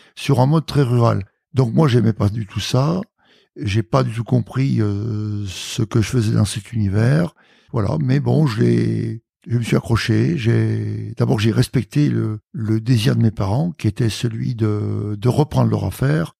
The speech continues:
Et puis bon, euh, les choses, euh, ont très vite mal tourné. On n'était pas fait pour vivre ensemble.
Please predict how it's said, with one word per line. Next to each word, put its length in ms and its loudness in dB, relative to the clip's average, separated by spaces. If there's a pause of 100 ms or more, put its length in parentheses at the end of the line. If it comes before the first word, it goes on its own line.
Et 100 -2
puis 240 -4
bon, 480 0
euh, 60 -2
les 160 -4
choses, 460 -6
euh, 960 -6
ont 140 -10 (340)
très 160 -2
vite 220 -4
mal 180 4
tourné. 600 2
On 140 0
n'était 280 -2
pas 200 -4
fait 160 -2
pour 160 -6
vivre 220 -2
ensemble. 640 2